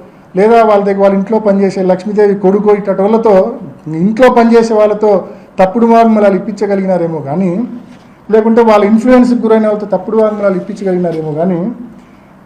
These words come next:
వాస్తవంగా అయితే చాలా మందితో తప్పుడు వాంగ్మూలాలు, ఈ శశికళ and co ఉన్నారు కదా నలుగురు, వాళ్ళతో సీబీఐ తప్పుడు వాంగ్మూలాలు తీసుకునే ప్రయత్నం చేసింది. వాళ్ళని పిలిచి,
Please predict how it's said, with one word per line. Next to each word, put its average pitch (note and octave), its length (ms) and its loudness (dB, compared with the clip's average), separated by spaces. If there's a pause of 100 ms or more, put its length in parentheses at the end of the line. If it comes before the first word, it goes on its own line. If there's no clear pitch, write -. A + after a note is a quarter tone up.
వాస్తవంగా A#3+ 580 0
అయితే G3+ 460 -2 (840)
చాలా G#3 300 2
మందితో A#3 520 0 (640)
తప్పుడు B3+ 300 0
వాంగ్మూలాలు, A3+ 540 2 (500)
ఈ F#3 100 -6
శశికళ A#3+ 640 2
and A3 200 -2
co G#3 140 4
ఉన్నారు G3 240 2
కదా F3+ 260 -4 (840)
నలుగురు, G3+ 540 -2 (520)
వాళ్ళతో A3+ 500 0
సీబీఐ B3 420 0
తప్పుడు A#3 300 -2
వాంగ్మూలాలు A3+ 420 2
తీసుకునే G#3 320 -8
ప్రయత్నం G3+ 400 -4
చేసింది. F#3 360 -6
వాళ్ళని F3+ 280 0
పిలిచి, A3 640 -4